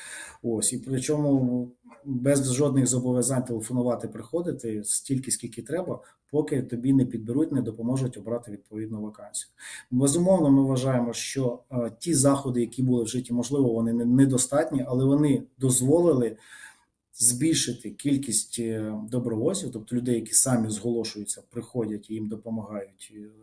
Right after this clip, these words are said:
на військову службу оформитися в рази. Це статистика офіційного Генерального штабу, якщо я не помиляюсь, там або в три, або в чотири рази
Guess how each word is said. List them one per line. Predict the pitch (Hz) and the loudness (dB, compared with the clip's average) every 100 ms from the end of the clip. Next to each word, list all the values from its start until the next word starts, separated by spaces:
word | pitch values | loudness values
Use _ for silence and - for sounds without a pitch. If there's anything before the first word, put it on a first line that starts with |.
| 113 117 113 117 113 | -20 -20 -20 -14 -2
на | |
військову | 123 120 123 110 | 0 0 -4 -6
службу | - 113 107 110 | -6 -8 -12 -12
оформитися | - 202 147 - - - - | -6 -4 -4 -4 -6 -6 -8
в | 117 147 - | -6 -6 -8
рази. | 120 135 131 104 - - - | -2 2 2 0 -8 -20 -16
Це | - - | -12 -6
статистика | - - - 135 131 120 | -6 -6 -6 -6 -6 -10
офіційного | 104 107 - 135 117 | -14 -4 -2 0 -2
Генерального | 104 107 107 104 | -4 -8 -6 -8
штабу, | - 175 165 | -8 -10 -6
якщо | 113 - 113 | -8 -8 -12
я | |
не | 110 | -12
помиляюсь, | 110 113 147 131 | -10 -6 -4 -4
там | - 107 _ _ - - | -4 -10 _ _ -18 -8
або | 123 | -2
в | 123 | 0
три, | 160 160 | 6 6
або | 135 | 6
в | 113 | 2
чотири | - 127 120 | 2 2 4
рази | 117 113 170 | 2 2 0